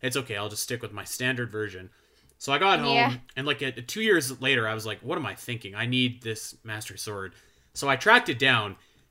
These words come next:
Speaker 1: and actually, uh, one of the listeners to our, to our show, uh, uh, lady, or a person named, uh, Jen, actually, uh, uh, was, was reached out to me to see if I could promote a, it's like a charity stream or something, and this would be the auction. And I was like,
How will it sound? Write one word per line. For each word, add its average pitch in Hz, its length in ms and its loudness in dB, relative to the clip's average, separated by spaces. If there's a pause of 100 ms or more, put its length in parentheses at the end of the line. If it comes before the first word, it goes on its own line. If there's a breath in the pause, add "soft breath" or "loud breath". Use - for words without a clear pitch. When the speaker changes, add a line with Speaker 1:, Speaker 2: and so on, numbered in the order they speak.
Speaker 1:
and 127 120 2
actually, 143 520 4
uh, 110 300 4
one 156 140 -2
of 220 40 -4
the 165 80 2
listeners 127 500 -4
to 127 160 -6
our, 101 340 -4
to - 160 -12
our 107 100 -6
show, 113 380 -6
uh, 98 540 -12
uh, 101 240 -12 (340)
lady, 107 520 -8 (160)
or 107 80 -12
a 98 40 -14
person 117 260 -8
named, 104 300 -8
uh, 95 240 -14
Jen, 123 360 0 (480 soft breath)
actually, 110 480 -4
uh, 98 340 -6 (580)
uh, 101 120 -14
was, 113 240 -8
was 117 480 -6
reached 135 260 -4
out 175 160 2
to 131 80 -8
me 113 200 0
to - 100 -14
see 120 240 -2
if 117 140 -6
I 113 140 -2
could 117 260 -6
promote 117 640 -6
a, 107 400 -4 (300 soft breath)
it's - 120 -10
like 160 100 2
a 139 40 -4
charity 139 400 2
stream 151 280 -4
or 147 60 -6
something, 143 300 -6
and 110 100 -4
this 113 140 -6
would 123 100 -6
be 117 100 -8
the 104 140 -10
auction. 117 460 -6
And 107 100 -8
I 110 120 -2
was 113 140 -4
like, 113 180 -2